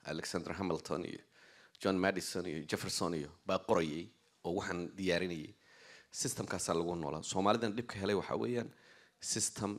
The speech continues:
iyo constitution la'aan keliya baynu ku noolnahay. Mar walbana waalida iyo dhibaatada dhacda waxaa weeye state building iyo xilqaybsi iyo kuraas baa lagu mashquulaa. Laakiin weli Soomaalidu siyaasadda kama heshiin ilaa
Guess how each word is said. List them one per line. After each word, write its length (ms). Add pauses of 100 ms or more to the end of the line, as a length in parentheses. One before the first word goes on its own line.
iyo 220
constitution 640
la'aan 220
keliya 280
baynu 180
ku 180
noolnahay. 340 (460)
Mar 180
walbana 340
waalida 380
iyo 120
dhibaatada 460
dhacda 180
waxaa 180
weeye 340 (460)
state 380
building 340
iyo 160 (120)
xilqaybsi 560
iyo 120
kuraas 360
baa 100
lagu 140
mashquulaa. 460 (400)
Laakiin 360 (200)
weli 400
Soomaalidu 840 (680)
siyaasadda 800 (340)
kama 180
heshiin 440 (280)
ilaa 260